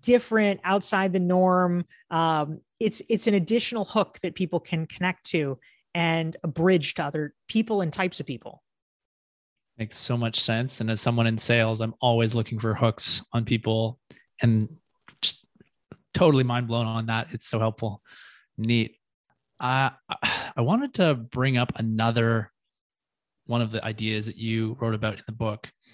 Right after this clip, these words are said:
Speaker 2: Feels very pertinent to me even right now, the idea of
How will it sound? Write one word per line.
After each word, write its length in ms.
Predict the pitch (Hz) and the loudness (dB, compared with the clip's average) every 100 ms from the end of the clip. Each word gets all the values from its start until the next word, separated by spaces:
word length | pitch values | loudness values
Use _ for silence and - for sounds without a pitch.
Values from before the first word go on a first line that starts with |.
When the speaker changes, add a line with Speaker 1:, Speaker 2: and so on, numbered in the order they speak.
| - _ _ _ _ - - | -20 _ _ _ _ -16 -14
Speaker 2:
Feels 500 | - 131 135 127 107 | -8 -2 0 0 -4
very 500 | 107 107 117 120 113 | -10 -4 -2 0 -2
pertinent 480 | - 127 117 113 110 | -4 -4 -4 -4 -6
to 80 | 107 | -4
me 140 | 120 | -4
even 300 | 117 110 107 | -2 -4 -4
right 180 | 107 110 | -4 -4
now, 420 | 117 110 110 104 | -2 -2 -4 -6
the 100 | 117 | -4
idea 320 | 113 120 120 | -2 2 2
of 120 | 110 | 0